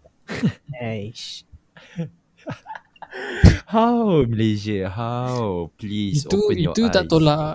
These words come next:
Speaker 3: kos sara hidup kau lagi kan?
Speaker 1: Betul. Tolak
Speaker 3: Ha.
Speaker 1: kos sara hidup. Kita, kita ambil roughly lah. Duit yang tinggal untuk dia seorang je. Okey,
Speaker 2: Ish.
Speaker 1: kalau one point five, tolak E P F sok-sok, dah berapa ratus kan? Tolak duit, uh, beli barang dapur, seminggu je dah seratus.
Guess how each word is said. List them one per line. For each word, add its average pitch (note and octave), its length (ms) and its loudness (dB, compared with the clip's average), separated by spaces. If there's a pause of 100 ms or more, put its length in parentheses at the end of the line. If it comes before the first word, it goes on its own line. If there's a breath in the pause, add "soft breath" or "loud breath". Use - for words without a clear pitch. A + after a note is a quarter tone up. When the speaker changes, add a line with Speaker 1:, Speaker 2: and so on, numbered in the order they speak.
(120)
Speaker 3:
kos C#3 200 -2
sara D3 200 -2
hidup C#3+ 320 0
kau D3 160 0
lagi F#3 280 0
kan? D3 160 -2 (480)
Speaker 1:
Betul. G#2+ 360 -4 (440)
Tolak A2 280 -2
Speaker 3:
Ha. A#2+ 40 -6
Speaker 1:
kos A2+ 160 -4
sara A#2 120 -4
hidup. A#2 200 -4
Kita, C3+ 320 -4
kita A#2+ 280 -8
ambil C#3 320 -2
roughly C3+ 360 -2
lah. F2 120 -8
Duit C3+ 280 -2
yang C3+ 160 -4
tinggal C#3+ 280 0
untuk C3+ 160 -2
dia C3+ 80 -4
seorang C#3 400 -4
je. F2 160 -8 (720)
Okey, G2+ 240 -8
Speaker 2:
Ish. C#3 60 -2
Speaker 1:
kalau A2 220 -2
one A2 160 -4
point A#2+ 180 -4
five, C3+ 240 -4 (220)
tolak A2 240 -2
E A2 100 -6
P B2 140 -6
F A#2+ 180 -4
sok-sok, D3 640 -4
dah G2 160 -4
berapa G2 340 -2
ratus A#2+ 240 -6
kan? G#2+ 240 -4 (540)
Tolak A2 320 -4
duit, A2+ 420 -2
uh, G2+ 760 -6
beli G#2+ 280 -6
barang A2 260 -4
dapur, D3 420 -6 (240)
seminggu A#2 640 -4
je D3 140 -4
dah A#2+ 100 -4
seratus. G#2+ 680 -8